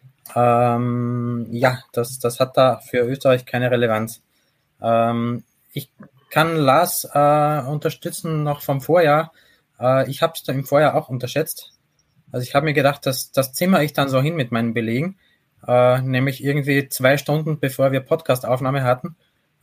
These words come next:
Und, und ich hab's dann angefangen zu verfluchen, weil ich keine Ahnung mehr hatte, was, was denn da jetzt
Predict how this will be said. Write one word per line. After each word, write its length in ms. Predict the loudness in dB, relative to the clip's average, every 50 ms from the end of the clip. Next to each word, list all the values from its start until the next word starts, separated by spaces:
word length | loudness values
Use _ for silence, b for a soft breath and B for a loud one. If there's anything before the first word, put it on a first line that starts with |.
| _ -4
Und, 440 | 0 0 2 0 0 -4 -6 -12 -12 -6
und 240 | -6 -6 -4 -4 -6
ich 160 | -8 -2 0
hab's 160 | 0 0 0 0
dann 220 | 0 0 0 0
angefangen 480 | 0 2 2 2 2 2 2 2 2 0
zu 120 | -2 2
verfluchen, 460 | 2 2 2 2 2 0 0 0 2
weil 120 | 2 2 2
ich 100 | 0 -2
keine 260 | -2 0 0 2 0
Ahnung 160 | 0 0 0
mehr 140 | 0 0 0
hatte, 260 | -2 -2 -4 -2 -2
was, 160 | -2 -2 -2 -6 -8 -8 -8 -6 -2
was 220 | -2 -2 -2 -2 -10 -8 -4
denn 140 | -4 -2 2
da 160 | 2 4 4
jetzt 260 | 4 2 -2 -4 -10